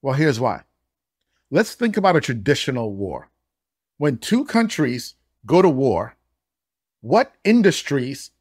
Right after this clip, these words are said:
flourish? Well, one of them are the weapons manufacturers. If you're manufacturing weapons during wartime,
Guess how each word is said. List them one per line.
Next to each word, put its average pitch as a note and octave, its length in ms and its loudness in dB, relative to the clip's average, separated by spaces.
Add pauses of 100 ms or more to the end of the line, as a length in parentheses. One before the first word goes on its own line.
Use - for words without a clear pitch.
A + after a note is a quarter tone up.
(100)
flourish? - 1000 2 (760)
Well, G#2+ 480 0 (340)
one D#3 380 4
of D#3+ 160 4
them A#2 240 -6 (260)
are C3 380 4 (340)
the G#3 100 2
weapons G3+ 580 2
manufacturers. C3 1040 -2 (560)
If F#3 260 4
you're G#3+ 680 4
manufacturing G3 1400 0
weapons C#3 600 2 (280)
during F3+ 600 0
wartime, C#3+ 720 2